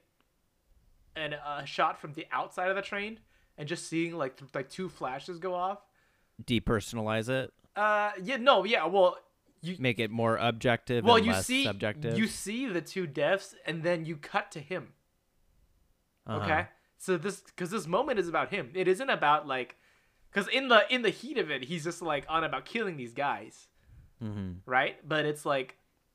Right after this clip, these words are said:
Speaker 1: and, like, and you get it later in the bathroom scene, which is, which I love so much. But, like, he is, this is, this is, it's him realizing his, his power, right? But how they showed it seemed like it was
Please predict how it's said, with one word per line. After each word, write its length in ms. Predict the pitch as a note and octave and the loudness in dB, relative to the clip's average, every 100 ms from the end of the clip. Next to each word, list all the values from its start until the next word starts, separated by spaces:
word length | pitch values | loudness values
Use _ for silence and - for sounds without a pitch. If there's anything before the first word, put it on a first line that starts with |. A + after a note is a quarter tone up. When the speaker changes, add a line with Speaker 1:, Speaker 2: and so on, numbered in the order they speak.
| _ _ | _ _
Speaker 1:
and, 180 | F3+ F3+ | 2 4
like, 280 | D#3+ D#3 - _ _ _ | 2 -2 -8 _ _ _
and 180 | F3+ D#3 | 0 0
you 100 | E3 | -2
get 180 | G3 G#3+ | 0 0
it 120 | C3+ | -2
later 500 | B2 F3 E3 A2 A#2 - - - | -4 -4 -4 -8 -12 -18 -18 -12
in 100 | C3+ | -8
the 80 | |
bathroom 440 | - C#3 F3 B2+ A2 | -2 0 0 -2 -14
scene, 220 | G#2+ G#2 | -18 -18
which 120 | G#2 | -18
is, 140 | C3 - | -18 -16
which 160 | B2+ | -12
I 60 | A#2+ | -6
love 200 | C#3+ G3+ | -4 -4
so 120 | - | -6
much. 340 | A2 G#2 - - _ _ _ _ _ _ - | -14 -14 -16 -20 _ _ _ _ _ _ -4
But, 140 | C3+ | -2
like, 200 | C3 B2 | -2 -4
he 420 | - E3+ D#3+ D3 - | -4 -4 -4 -6 -6
is, 260 | E3 D3 | -6 -6
this 240 | D3+ D#3+ F3 | -6 -4 -4
is, 220 | D#3 D3+ | -8 -8
this 220 | D#3 D3+ | -10 -8
is, 220 | D#3+ D3 D#3 D#3 - | -10 -10 -16 -18 -10
it's 200 | D3 D3 | -8 -4
him 180 | G3 D#3 | -6 -6
realizing 500 | E3+ G3 D3+ C3+ B2+ | -6 -2 -2 -2 -8
his, 200 | B2+ B2 | -10 -10
his 180 | A2 B2 | -10 -8
power, 400 | - F3 G2+ F#2+ _ _ _ _ | -2 -2 -4 -12 _ _ _ _
right? 260 | C3+ C#3+ - - _ _ _ _ _ _ _ | 0 0 0 -10 _ _ _ _ _ _ _
But 140 | C#3 C#3 | -6 -6
how 280 | C#3+ E3+ E3 | 8 8 8
they 120 | D#3 | 0
showed 340 | - G3+ G3 | -2 0 0
it 160 | E3 - _ _ | -2 -6 _ _
seemed 380 | - E3+ D#3 D3 | -14 -10 -8 -4
like 160 | C3 C3+ | -4 -4
it 60 | |
was 180 | C3 B2+ | -8 -10